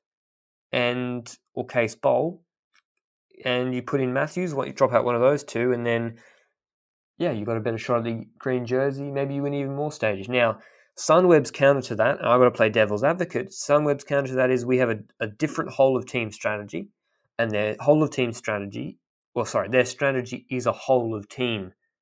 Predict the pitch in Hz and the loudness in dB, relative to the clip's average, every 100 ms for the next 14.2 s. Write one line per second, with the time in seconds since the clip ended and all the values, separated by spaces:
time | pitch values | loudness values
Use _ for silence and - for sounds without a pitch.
0 | _ _ - - 104 98 98 95 113 113 | _ _ -20 -6 -4 -4 -6 -6 -2 -2
1 | 101 - _ _ _ 127 117 123 120 117 | -4 -10 _ _ _ -6 -2 -2 0 0
2 | - _ _ _ _ _ _ _ _ - | -2 _ _ _ _ _ _ _ _ -4
3 | 127 110 101 117 113 98 113 170 - _ | 0 0 0 0 2 0 -2 -6 -10 _
4 | _ _ _ _ _ _ _ _ - 113 | _ _ _ _ _ _ _ _ -10 -10
5 | - 120 107 - 104 - - 110 104 - | -2 -2 -2 -4 -6 -6 -10 -10 -8 -6
6 | 104 - - - _ _ _ _ _ - | -8 -8 -14 -20 _ _ _ _ _ -16
7 | - 120 104 101 120 104 104 98 - 104 | 0 2 2 2 2 2 0 -6 -10 -12
8 | 135 160 _ _ _ _ 117 101 117 104 | -12 -18 _ _ _ _ -10 -4 0 -2
9 | - 98 - 139 - _ _ _ _ _ | -2 -8 -8 -8 -14 _ _ _ _ _
10 | - 120 123 120 117 113 - 113 - 110 | -2 2 2 2 -2 -6 -4 -4 -4 -10
11 | 104 101 _ _ _ 120 110 107 107 110 | -10 -12 _ _ _ -4 -2 -2 -2 -2
12 | 104 110 104 104 95 110 104 101 98 95 | -2 -4 -6 -6 -4 -2 -2 -4 -6 -6
13 | - _ _ _ _ _ _ 110 104 101 | -8 _ _ _ _ _ _ -2 -2 -2
14 | 101 98 | -6 -10